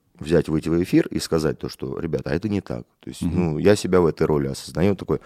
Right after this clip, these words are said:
Speaker 1: омбудсмен от хакерского мира, несмотря на то, что я не лучший в, в, в этой деятельности, хотя у меня есть свои достижения.
Speaker 2: Какие у тебя есть достижения?
Speaker 1: Из любимых?
Speaker 2: Да.
Speaker 1: Э,
Speaker 2: <laughs> Вспомни из люби-, из любимого.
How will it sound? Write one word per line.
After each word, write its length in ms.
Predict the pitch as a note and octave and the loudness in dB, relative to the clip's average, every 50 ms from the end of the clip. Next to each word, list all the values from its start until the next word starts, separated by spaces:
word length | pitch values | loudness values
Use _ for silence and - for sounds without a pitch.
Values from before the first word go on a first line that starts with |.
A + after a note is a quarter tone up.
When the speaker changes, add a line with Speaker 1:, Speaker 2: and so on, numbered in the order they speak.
| - - _ | -12 -10 _
Speaker 1:
омбудсмен 580 | - F2 F2+ F2 G2 F#2+ - - A2 B2 A#2 G2+ | 2 2 4 4 2 0 2 4 6 6 6 6
от 80 | F2 - | 2 2
хакерского 560 | - - - F#2+ E2 - - - F#2 F2 E2+ | 0 0 0 0 -4 -6 -4 0 0 2 2
мира, 560 | E2+ E2 - - F#2+ A2 B2 A#2 G#2+ F#2+ - - - - - - | 2 0 -2 -2 2 4 4 6 6 4 2 0 -8 -18 -8 -4
несмотря 360 | F#2 E2+ - F2 F2+ F#2 F2+ F2 | -4 -2 2 2 4 4 4 4
на 60 | E2+ | 4
то, 120 | - G2 | 2 0
что 220 | - - - E2 D2+ | -2 0 -2 -2 0
я 200 | D#2+ D#2 D2+ D#2 | 0 0 0 0
не 200 | D2+ D2+ D#2+ E2 | 0 0 0 0
лучший 360 | E2 E2 D2+ - - - - - _ _ - _ - - | 0 0 -2 -4 -6 -12 -14 -16 _ _ -20 _ -20 -12
в, 120 | D2 C#2 | -10 -10
в, 220 | C2 C#2+ C#2+ C#2 C#2 | -10 -8 -10 -6 -4
в 40 | |
этой 200 | D#2+ D2+ - D#2 | -4 -4 -4 -4
деятельности, 520 | D2 F#2 A#2 B2 - G2+ F2+ E2 - - - | -4 -4 -4 -2 -4 -6 -8 -8 -10 -12 -12
хотя 380 | - D2 D2+ - G#2 A2 G#2+ | -12 -12 -6 -2 0 0 0
у 80 | F#2 E2 | 0 0
меня 140 | D#2+ D#2+ E2 | 0 0 0
есть 140 | E2 - - | -2 -2 -2
свои 120 | - D#2 | -4 -4
достижения. 460 | D2+ C#2 - - - C2+ C2+ A#1+ A#1+ - - _ _ _ _ - - - _ _ _ | -4 -6 -8 -10 -12 -12 -12 -12 -12 -14 -20 _ _ _ _ -20 -20 -20 _ _ _
Speaker 2:
Какие 220 | - G#2+ A2+ B2 | -6 -2 -2 -2
у 40 | F2+ | -2
тебя 80 | D2+ D2+ | -2 -6
есть 100 | C#2+ C#2 | -6 -8
достижения? 420 | - - - - C#2+ C2+ B1+ B1+ - _ _ _ _ _ _ _ _ _ - _ _ _ _ _ _ _ _ - _ | -10 -12 -12 -12 -12 -12 -14 -16 -20 _ _ _ _ _ _ _ _ _ -20 _ _ _ _ _ _ _ _ -20 _
Speaker 1:
Из 180 | - - F#2 F2 | -8 -6 -4 0
любимых? 500 | F#2+ G#2+ A2 C3 C3+ A#2+ F#2 - - - - _ - - _ _ _ _ - | 0 2 4 4 4 4 2 0 -2 -10 -18 _ -20 -20 _ _ _ _ -4
Speaker 2:
Да. 440 | F#2+ F#2 F#2 D#3 D3+ G2+ A2+ G#2+ - - _ | -4 0 2 4 4 4 2 -2 -4 -6 _
Speaker 1:
Э, 460 | D2+ D2+ D2+ D#2 D#2 D2 D2+ D2+ D2+ E2+ D#2 | -2 0 0 2 2 2 0 0 -2 -4 -6
Speaker 2:
<laughs> 140 | - D#2+ D#2+ | -8 -8 -8
Вспомни 340 | E2+ - B2+ C3 - A2+ G#2 | -2 0 2 4 4 6 4
из 120 | G#2 E2+ | 4 4
люби-, 220 | F#2+ G#2+ G2+ - - | 2 0 -2 -2 -2
из 160 | - F#2+ F2 | 0 -2 0
любимого. 520 | F2 G2+ G2 F#2 G2+ F2+ F2 E2+ C#2+ D2 | 0 -2 0 0 0 0 -2 -2 -6 -8